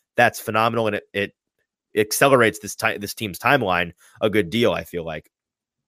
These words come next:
Um, but J T, what, from what you saw in the game, did, do you have any thoughts before we look into the film on Jalen Duncan? Do any people in the comments have any thoughts?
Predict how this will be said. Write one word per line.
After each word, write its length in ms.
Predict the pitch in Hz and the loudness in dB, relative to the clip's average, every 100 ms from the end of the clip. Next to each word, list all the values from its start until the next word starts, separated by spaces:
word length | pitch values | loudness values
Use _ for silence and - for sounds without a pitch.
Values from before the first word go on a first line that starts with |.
| _ _ 110 | _ _ -8
Um, 180 | 98 | -6
but 80 | 95 | -2
J 120 | 110 | -2
T, 160 | 135 143 | -2 -4
what, 400 | - 120 160 - _ _ _ | -6 -2 -2 -2 _ _ _
from 160 | 165 | 0
what 140 | 165 160 | 2 0
you 100 | 165 | 0
saw 180 | 165 147 | 2 2
in 80 | |
the 80 | 123 | 2
game, 300 | 117 120 117 | 0 -2 -4
did, 200 | 98 98 | -8 -6
do 60 | 110 | 2
you 80 | 147 | 4
have 100 | 147 | 4
any 100 | 127 | 2
thoughts 360 | 139 143 - | 4 4 2
before 240 | - 110 131 | -4 0 2
we 60 | |
look 160 | 123 123 | 2 0
into 100 | 113 | -4
the 80 | 107 | -2
film 320 | 131 131 123 | 2 2 2
on 100 | 113 | 2
Jalen 280 | 120 120 113 | 2 2 2
Duncan? 240 | 127 123 | 0 0
Do 80 | 120 | -2
any 100 | 117 | -2
people 220 | 120 117 | -4 -6
in 60 | 92 | -6
the 60 | |
comments 320 | - 123 131 | -4 -2 0
have 120 | 135 131 | -2 -2
any 120 | 127 | -4
thoughts? 380 | 131 127 - | -6 -6 -10